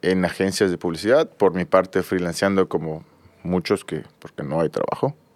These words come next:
Y, eh, posteriormente, por azares del destino, entro a la secretaría,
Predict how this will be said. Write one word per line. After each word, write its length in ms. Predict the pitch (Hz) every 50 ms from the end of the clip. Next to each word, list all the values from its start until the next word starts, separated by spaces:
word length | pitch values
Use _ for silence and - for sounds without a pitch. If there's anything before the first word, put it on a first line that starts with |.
| _ _ _ _ _ _ - - - - - - - _ _ _ _ -
Y, 580 | 131 127 123 123 127 135 139 139 139 139 - -
eh, 600 | 101 101 95 92 92 90 87 87 87 85 87 82 - - _ _ _ _ _ _
posteriormente, 640 | - 107 - - 120 120 131 131 135 127 123 117 107
por 100 | 113 104
azares 260 | 95 - 110 110 104
del 100 | 98 95
destino, 400 | 90 92 - - 151 160 147 - -
entro 300 | 98 101 101 101 101 98
a 40 | 95
la 60 | 87
secretaría, 500 | - - 87 90 - 92 90 92 85 78